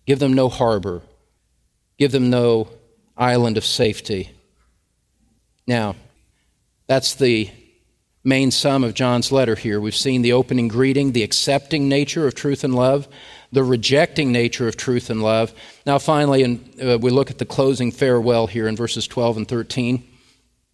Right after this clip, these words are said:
John says, "Though I have many things to write to you,"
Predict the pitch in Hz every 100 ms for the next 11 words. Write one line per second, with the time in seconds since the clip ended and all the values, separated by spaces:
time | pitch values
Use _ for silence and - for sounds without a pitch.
0 | _ _ _ _ _ _ _ _ 120 139
1 | 143 - 156 139 165 147 151 165 147 170
2 | 196 - 180 170 - - 131 139 170 -
3 | 131 113 113